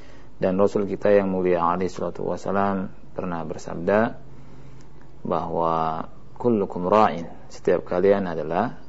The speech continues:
pemimpin. Wa kullukum mas'ulun an ra'iyatih. Ya, setiap pemimpin akan dimintai pertanggungjawaban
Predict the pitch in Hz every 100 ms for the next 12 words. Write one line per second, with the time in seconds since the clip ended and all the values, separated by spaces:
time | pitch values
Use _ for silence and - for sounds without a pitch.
0 | - 92 92 82 80 76 82 - - -
1 | - - - 90 - 101 98 - 90 80
2 | - 104 60 - 67 107 - 87 82 71
3 | 87 87 - - - - - - - -
4 | - 92 156 151 - - 101 98 95 -
5 | 98 92 117 127 107 104 98 92 92 90
6 | 98 98 - 92 90 87 90 123 165